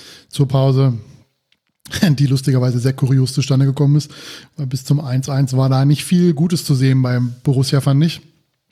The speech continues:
Die immer wieder, vor allem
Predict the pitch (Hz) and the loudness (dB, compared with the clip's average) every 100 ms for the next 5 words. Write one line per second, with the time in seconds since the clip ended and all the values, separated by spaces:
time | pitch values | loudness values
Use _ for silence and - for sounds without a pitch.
0 | _ _ _ _ - 127 139 131 135 127 | _ _ _ _ -6 0 2 2 2 0
1 | - - - - - - _ - 131 156 | -4 -12 -20 -20 -20 -20 _ -4 0 2
2 | 156 | 2